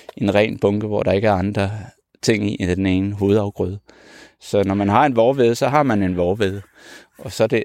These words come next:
sådan er det. Så det der med blandingskultur, det er noget, der er på vej. Man har set det inden for kvægbrug, der har vi jo haft bygærte hele tiden. Øh,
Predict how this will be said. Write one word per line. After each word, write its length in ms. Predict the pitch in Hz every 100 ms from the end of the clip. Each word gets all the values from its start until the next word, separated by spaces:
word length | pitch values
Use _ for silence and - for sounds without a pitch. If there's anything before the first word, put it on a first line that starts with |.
| -
sådan 240 | - 120
er 40 | 104
det. 220 | 95 107 _ _ _ _
Så 160 | - 95
det 140 | 117
der 60 | 139
med 120 | 131
blandingskultur, 760 | 113 107 120 131 - 98 101
det 100 | 107
er 40 | 123
noget, 160 | 120
der 60 | 123
er 60 | -
på 60 |
vej. 160 | 110 107
Man 140 | 110
har 100 | 117
set 280 | 117 165 151
det 60 | 131
inden 200 | 131 147
for 140 | 120
kvægbrug, 460 | - 117 - 127 113
der 80 |
har 100 | 120
vi 120 | 120 113
jo 120 | 101
haft 220 | 92 - -
bygærte 460 | 131 104 107 123 - - - - -
hele 180 | - 98
tiden. 300 | 107 92 50
Øh, 140 | 50